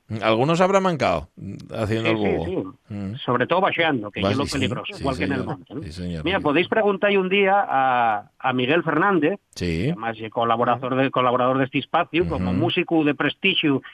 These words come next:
Speaker 2: que él sí ye,
Speaker 1: Él sí.
Speaker 2: lo que,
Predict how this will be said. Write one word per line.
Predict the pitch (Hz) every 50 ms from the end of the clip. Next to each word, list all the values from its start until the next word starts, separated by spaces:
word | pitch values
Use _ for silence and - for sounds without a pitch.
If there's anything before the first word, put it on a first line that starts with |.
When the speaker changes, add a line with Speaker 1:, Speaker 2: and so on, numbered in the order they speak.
| - _ _
Speaker 2:
que | - 147 131 147 160 170
él | 165 151 - - -
sí | 160 151
ye, | 131 156 165 160 170 214 - _ _ _ _ _ _ _ - 175 175 165 151 156 185 - - - 190 - -
Speaker 1:
Él | 92 87 90
sí. | - - 95 90 80 -
Speaker 2:
lo | 147 135 139 139 131 131
que, | - 143 139 143 147